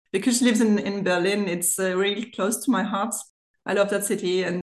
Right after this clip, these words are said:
I always picture her going <laughs> to, to the fabric shops and, yeah, living her daily life there. And so I, I know, I just like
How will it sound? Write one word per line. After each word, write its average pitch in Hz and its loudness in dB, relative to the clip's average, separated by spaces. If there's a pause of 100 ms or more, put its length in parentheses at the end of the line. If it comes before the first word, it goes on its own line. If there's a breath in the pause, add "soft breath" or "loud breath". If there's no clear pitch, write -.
(140)
I 180 2
always 185 6
picture 226 0
her 185 0
going 190 0
<laughs> - -
to, 302 -6
to 277 -4
the 202 0
fabric 196 0
shops 190 0
and, 190 0
yeah, 180 -2
living 190 2
her 190 4
daily 180 0
life 196 2
there. 247 4
And 185 0
so 190 -2
I, 180 -4
I 311 -4
know, 196 -2
I 185 -2
just 226 -2
like 175 -2